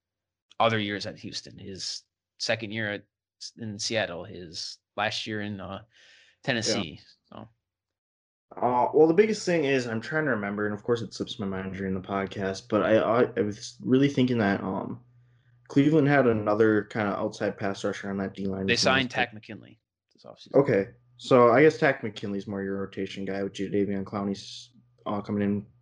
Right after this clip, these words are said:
Speaker 2: probably the starter over him. But
Speaker 1: Mm-hmm.
Speaker 2: I was thinking, you know, with how good of a defensive line they have right now,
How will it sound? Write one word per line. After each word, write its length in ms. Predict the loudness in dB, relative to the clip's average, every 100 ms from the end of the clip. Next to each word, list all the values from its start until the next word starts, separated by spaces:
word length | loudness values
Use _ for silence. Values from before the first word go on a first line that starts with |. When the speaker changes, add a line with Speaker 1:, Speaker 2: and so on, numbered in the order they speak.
| _
Speaker 2:
probably 280 | 0 2 2
the 80 | -2
starter 420 | -2 0 0 -2
over 160 | -2
him. 300 | -2 -2 -2
But 300 | 0 0 -2 -8
Speaker 1:
Mm-hmm. 180 | -16 -16 -18 -20 -20 _ 2
Speaker 2:
I 60 | 4
was 140 | 6
thinking, 340 | 4 4 4
you 80 | 4
know, 480 | 4 4 2 0 -2 2
with 360 | 2 2 -10 -14
how 240 | -2 0
good 140 | 2 2
of 80 | 0
a 60 |
defensive 420 | -2 -6 -6 -6
line 200 | -4 -2 -2
they 100 | -2
have 240 | -2 0
right 180 | 0 2
now, 300 | 4 4